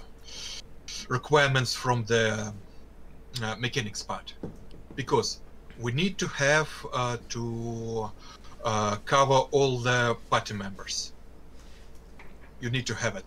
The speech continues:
tank, you need to have a, um, damage dealer, a wizard, a healer. Uh, you need to have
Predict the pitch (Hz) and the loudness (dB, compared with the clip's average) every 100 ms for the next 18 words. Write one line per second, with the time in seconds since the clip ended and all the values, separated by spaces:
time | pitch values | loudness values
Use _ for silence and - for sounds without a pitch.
0 | - 170 170 165 165 - 120 113 - 110 | 0 4 4 2 -6 -4 -2 -2 -4 -8
1 | - 110 101 104 101 95 - - - - | -4 -4 -4 -6 -6 -8 -12 -16 -16 -16
2 | - - 110 104 104 104 101 98 95 95 | -12 -2 0 0 -2 -4 -6 -8 -10 -12
3 | - - - - - - - 123 139 160 | -14 -14 -14 -16 -16 -16 -14 0 2 4
4 | 151 - 160 151 147 139 135 127 107 107 | 6 4 4 4 6 6 4 0 -2 -2
5 | 160 143 151 147 139 - 113 110 107 101 | -2 4 6 6 4 -2 0 0 -2 -4
6 | - - 175 170 151 139 - - - - | -6 -6 0 2 2 0 -6 -14 -14 -12
7 | - - - 120 113 107 107 107 101 123 | -12 -12 -4 2 2 2 2 0 -2 0
8 | 131 135 - 123 113 104 120 104 - | 2 2 0 0 0 2 2 0 -6